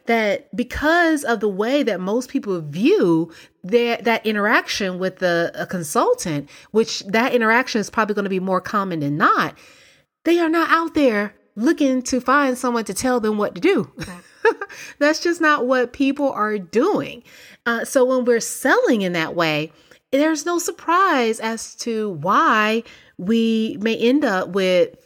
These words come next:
few calls or feeling like we have, you know, kind of crickets in our inbox, like we're not hearing from people, we're not landing the clients that we wanna land, we're not gaining any traction. And that's because we're selling the wrong thing.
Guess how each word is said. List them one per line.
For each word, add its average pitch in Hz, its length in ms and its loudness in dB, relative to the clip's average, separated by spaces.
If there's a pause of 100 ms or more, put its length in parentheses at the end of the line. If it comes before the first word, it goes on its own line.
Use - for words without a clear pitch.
(220)
few 240 380 0
calls 190 720 0
or 160 280 2 (260)
feeling 247 180 4
like 214 180 0
we 220 120 -4
have, 190 520 -2
you 196 80 -8
know, 170 160 -4
kind 170 280 -6
of 147 80 -4
crickets - 340 0
in 233 80 2
our 208 120 2
inbox, 240 600 0
like 196 160 -4
we're 208 120 -2
not 226 180 0
hearing 381 420 0
from 180 160 0
people, 175 460 -4 (240)
we're 226 140 2
not 226 240 2
landing 233 460 2
the 196 60 -2
clients 175 360 0
that 185 120 2
we 180 120 2
wanna 175 200 0
land, 254 320 2
we're 202 80 0
not 185 220 0
gaining 196 340 0
any 170 180 -2
traction. 151 600 -2 (380)
And 240 160 2
that's 277 240 -2
because 311 480 0
we're 254 80 0
selling 285 480 0
the 240 100 -2
wrong 247 400 0
thing. 226 500 0